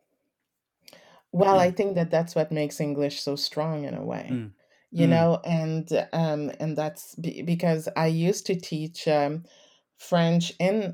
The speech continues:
Speaker 1: uh, French to Chinese students and, um, but, but students who were literally had just arrived to Canada. And, and the, in the school, there were other classrooms where they were learning English.
Speaker 2: Hmm.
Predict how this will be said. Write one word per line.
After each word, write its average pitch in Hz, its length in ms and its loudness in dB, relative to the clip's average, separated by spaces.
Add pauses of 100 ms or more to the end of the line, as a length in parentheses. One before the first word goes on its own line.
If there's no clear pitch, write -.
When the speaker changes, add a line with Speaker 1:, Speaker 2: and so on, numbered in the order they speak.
Speaker 1:
uh, 143 380 2
French 170 480 -2
to 170 180 -4
Chinese 170 540 0
students 156 640 -4 (120)
and, 151 680 -6
um, 147 320 0
but, 185 240 4 (220)
but 208 160 6
students 254 500 2
who 214 100 -2
were 190 120 4
literally 185 600 8
had 160 220 -6
just 160 220 -4
arrived 139 300 0
to 139 60 -6
Canada. 87 520 -10 (720)
And, 170 640 4
and 165 440 2 (560)
the, 170 300 8
in 180 120 4
the 175 80 4
school, 269 400 4
there 214 120 4
were 170 200 2
other 208 260 2
classrooms 139 1040 -8
where 156 400 2
they 156 180 0
were 151 220 0
learning 147 500 0
English. - 640 -6 (160)
Speaker 2:
Hmm. 101 200 -12